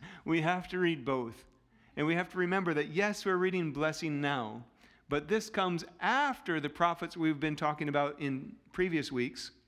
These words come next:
where the prophecy before the seventy years was, "Guys,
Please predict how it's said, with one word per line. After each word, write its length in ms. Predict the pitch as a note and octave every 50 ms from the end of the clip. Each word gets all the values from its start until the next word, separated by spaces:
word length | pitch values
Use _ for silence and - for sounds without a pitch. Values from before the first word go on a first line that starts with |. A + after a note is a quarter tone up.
| _ _ _ _ _ _ _ - - _
where 180 | - D#3+ E3 E3
the 100 | D#3 D3+
prophecy 420 | - E3 D#3+ E3 D#3+ - - D3+
before 440 | C3+ D3 C3 - - F3 G3+ A#3 B3
the 80 | A3 F#3+
seventy 400 | - F#3 E3 D3+ D3 C#3+ C3+ C3
years 460 | B2 A#2+ A#2+ B2 B2+ C#3+ D3 - - - - - - _
was, 360 | - C#3+ D3 D3+ D3+ D3 - - - - - _ _ _ _ -
"Guys, 480 | D3 C#3+ D#3 F#3 G#3+ A3 G#3+ - -